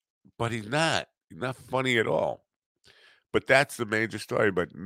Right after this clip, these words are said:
that's not the point I'm, I'm going for here. The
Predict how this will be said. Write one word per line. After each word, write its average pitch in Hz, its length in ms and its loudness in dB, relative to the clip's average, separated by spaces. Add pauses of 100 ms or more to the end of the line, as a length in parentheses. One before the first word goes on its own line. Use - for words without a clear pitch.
(240)
that's 113 240 -2
not 110 220 0
the 101 80 0
point 107 320 -4
I'm, 92 240 -2
I'm 73 560 -6 (500)
going 104 280 0
for 71 240 -8
here. 78 200 -6
The 85 140 -12